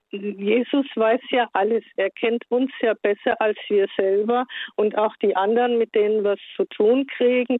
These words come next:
Und es ist auch eine gewisse Vorsehung da. Und, äh, wenn ich das jetzt so mache, äh,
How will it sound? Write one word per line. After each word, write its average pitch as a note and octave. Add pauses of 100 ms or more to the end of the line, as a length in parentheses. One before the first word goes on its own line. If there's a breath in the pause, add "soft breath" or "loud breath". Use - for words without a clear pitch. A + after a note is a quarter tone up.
(280 loud breath)
Und G#3+
es -
ist A3
auch G#3
eine G#3
gewisse G3+ (140)
Vorsehung B3
da. A#3+ (600 loud breath)
Und, A3
äh, G#3
wenn G#3+
ich G#3
das G#3+
jetzt G#3+
so G#3+
mache, A3+ (480 loud breath)
äh, G3+